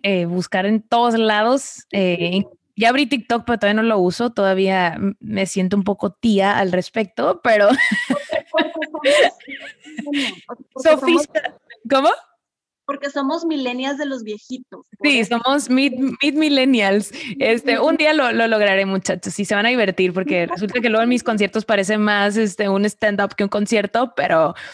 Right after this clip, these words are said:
Speaker 1: ya lo, ya lo volveremos a vivir
Speaker 2: <laughs>
Speaker 1: próximamente. Este, Sofi Saro, las dos escriben con Z, me pueden buscar en,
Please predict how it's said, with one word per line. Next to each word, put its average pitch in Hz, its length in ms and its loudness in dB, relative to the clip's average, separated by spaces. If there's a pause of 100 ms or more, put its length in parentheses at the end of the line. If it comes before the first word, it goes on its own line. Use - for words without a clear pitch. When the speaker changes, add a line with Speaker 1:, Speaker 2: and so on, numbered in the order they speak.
Speaker 1:
ya 247 160 4
lo, 277 160 4
ya 262 140 4
lo 269 100 4
volveremos 233 480 2
a 247 80 2
vivir 208 300 0
Speaker 2:
<laughs> - 20 -18
Speaker 1:
próximamente. 214 960 0 (280)
Este, 208 640 2
Sofi 311 380 2
Saro, 285 520 4
las 233 140 2
dos 220 100 0
escriben 233 380 0
con 208 160 -2
Z, 226 520 0
me 226 140 0
pueden 185 300 2
buscar 165 320 -2
en, 170 180 -2